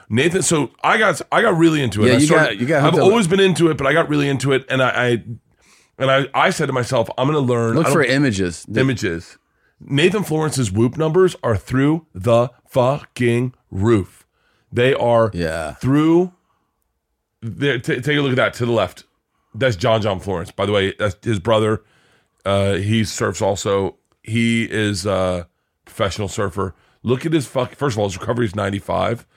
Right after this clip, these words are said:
Speaker 1: But
Speaker 2: Jesus
Speaker 1: in
Speaker 2: Christ.
Speaker 1: s-, s-, go into
Speaker 2: Let's
Speaker 1: that.
Speaker 2: see that. Let's see what that says there.
Speaker 1: Maximum heart rate, a hundred and seventy-nine.
Speaker 2: So he's out there for two hours and forty-five minutes?
Speaker 1: Yes.
Speaker 2: Burns
Speaker 1: Average heart rate,
Speaker 2: s-
Speaker 1: one thirty-four.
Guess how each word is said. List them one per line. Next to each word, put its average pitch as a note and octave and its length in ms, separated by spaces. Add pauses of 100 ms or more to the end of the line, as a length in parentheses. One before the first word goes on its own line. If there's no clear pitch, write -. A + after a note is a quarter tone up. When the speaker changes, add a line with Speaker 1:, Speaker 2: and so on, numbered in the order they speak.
(180)
Speaker 1:
But B2+ 200
Speaker 2:
Jesus D#3 240
Speaker 1:
in - 40
Speaker 2:
Christ. D#2 420
Speaker 1:
s-, - 520
s-, - 80 (340)
go D#3+ 200
into D3 160
Speaker 2:
Let's G#2+ 120
Speaker 1:
that. C3 60
Speaker 2:
see A#2 60
that. G#2+ 220
Let's G#2 140
see A2 200
what G2 140
that F#2 200
says F#2+ 300
there. F#2 280
Speaker 1:
Maximum C3+ 460
heart A#2+ 240
rate, A2 260 (200)
a - 80
hundred D3+ 380
and C#3 120
seventy-nine. A#2+ 540
Speaker 2:
So D3+ 60
he's C#3 160
out D3 180
there D#3 100
for A#2 140
two F#3+ 640 (440)
hours D3 340
and A#2+ 140 (160)
forty-five F3 640
minutes? F#3 460
Speaker 1:
Yes. A#2+ 300 (240)
Speaker 2:
Burns C#3 160
Speaker 1:
Average C#3 200
heart D#3+ 220
rate, D3+ 120
Speaker 2:
s- A2+ 120
Speaker 1:
one C#3 220
thirty-four. C3 720